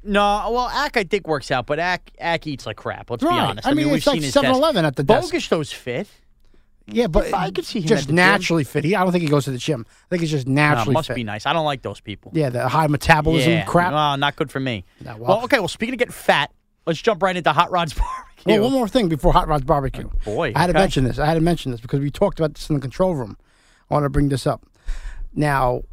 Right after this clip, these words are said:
Speaker 2: our good friend Brad Heller, who's been filling in for Mister
Speaker 1: Andrew
Speaker 2: Bogusch.
Speaker 1: Bogusch, who's not at the gym while he's been off.
Speaker 2: Yeah, he's on vacation, has to tweet it out every five minutes, but that's another po-, another story.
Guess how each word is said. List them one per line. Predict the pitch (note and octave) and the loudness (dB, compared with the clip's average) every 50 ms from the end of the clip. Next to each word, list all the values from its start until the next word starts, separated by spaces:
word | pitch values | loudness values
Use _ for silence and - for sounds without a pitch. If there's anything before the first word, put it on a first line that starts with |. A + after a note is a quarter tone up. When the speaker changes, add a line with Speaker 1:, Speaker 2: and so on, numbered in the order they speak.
| - - - - | -10 -6 -2 2
Speaker 2:
our | C#3 C#3 C#3 | 2 2 2
good | C3 C3+ F#3+ E3 | 2 0 0 2
friend | - - F#3+ E3 D3 B2 | 2 2 2 4 4 4
Brad | D3 D3+ C#3+ C3 | 4 4 4 4
Heller, | - F#3+ A3+ F3+ D#3 | 4 4 4 4 4
who's | C#3 C#3+ B2+ | 4 2 2
been | B2+ C#3+ C3 | 2 0 0
filling | - - D#3 D3 C#3 C3+ | 2 2 2 2 2 2
in | C#3 C3+ B2 | 2 0 0
for | - - C3+ B2+ B2 B2 B2 A#2+ A2+ - - - _ _ _ _ _ - - - _ _ _ _ | 0 0 2 2 4 4 2 2 0 -4 -14 -20 _ _ _ _ _ -20 -20 -20 _ _ _ _
Mister | - D3 C3+ C3+ C3 C#3 | 2 4 4 6 6 6
Speaker 1:
Andrew | C3+ D3+ D#3 | 6 8 8
Speaker 2:
Bogusch. | F3 F#3+ E3 C3+ C3 | 8 6 6 4 2
Speaker 1:
Bogusch, | A#2+ - - | 2 0 -2
who's | - C#3 A#2 G#2 | -4 -2 0 2
not | D#3+ G3 G#3+ | 2 2 2
at | G3 C#3 | 0 -2
the | D#3+ | -4
gym | D3+ A2+ - G#3 G#3 E3+ | -4 -2 -2 -2 -2 -2
while | C3+ A#2 A#2 | -2 -2 -4
he's | A#2 A2 | -4 -4
been | G2+ B2+ | -2 -2
off. | C#3+ E3 E3+ C#3+ - | -2 0 0 0 0
Speaker 2:
Yeah, | C#3 C#3+ C3 | 0 2 2
he's | C3+ C3+ A#2+ | 2 4 4
on | D3 C#3+ C#3+ C3+ C3 C3 | 4 4 4 2 2 2
vacation, | B2 C3+ - - E3+ F#3+ F#3 - D3+ C3 | 0 0 2 2 2 2 2 2 2 4
has | C3+ C3 - | 4 2 2
to | - | 4
tweet | - - D#3+ D#3 C#3 | 8 8 8 8 8
it | C3 | 4
out | D3+ F3 E3+ | 4 4 4
every | D3 C3 B2 | 2 0 0
five | - - D3+ C#3+ B2+ | 0 0 0 2 2
minutes, | B2 B2+ B2+ C3 | 2 2 0 0
but | B2+ - | -2 -2
that's | B2+ A#2+ - - | -4 -2 0 0
another | C3 C3 A#2+ - | 0 0 0 0
po-, | - - - - - | 0 0 0 0 -2
another | D3 C#3 C3+ B2 A#2 | -2 -2 0 -2 -4
story. | A2+ - - F#3+ D#3 C3+ B2 B2 | -2 0 0 2 2 2 0 -4